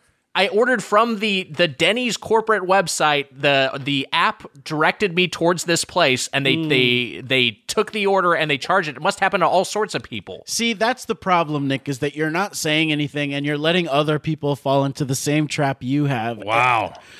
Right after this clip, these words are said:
Speaker 2: That, Nick, you gotta step up. Y-, it's not even
Speaker 1: I,
Speaker 2: about
Speaker 1: I'm
Speaker 2: the
Speaker 1: going
Speaker 2: Doughboys anymore.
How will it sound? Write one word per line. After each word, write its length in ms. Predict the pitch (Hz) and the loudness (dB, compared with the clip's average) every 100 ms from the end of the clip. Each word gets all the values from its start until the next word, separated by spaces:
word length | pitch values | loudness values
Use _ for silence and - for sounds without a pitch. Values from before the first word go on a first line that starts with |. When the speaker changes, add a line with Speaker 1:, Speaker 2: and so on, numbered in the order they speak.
| - | -10
Speaker 2:
That, 340 | 143 151 139 151 | -4 -4 -4 -4
Nick, 240 | 202 - | -2 -2
you 60 | 180 | -4
gotta 320 | 156 170 190 | 0 2 0
step 320 | - 143 - | -4 -6 -6
up. 220 | 135 - | -8 -10
Y-, 100 | 135 143 | -14 -14
it's 200 | - 202 | -8 -2
not 160 | 220 | 0
even 160 | 202 160 | 0 0
Speaker 1:
I, 20 | |
Speaker 2:
about 160 | 127 165 | 0 0
Speaker 1:
I'm 60 | 160 | 2
Speaker 2:
the 60 | |
Speaker 1:
going 140 | 185 175 | 2 4
Speaker 2:
Doughboys 500 | 226 175 151 135 131 | 2 2 0 0 -4
anymore. 440 | 120 110 69 | -10 -14 -20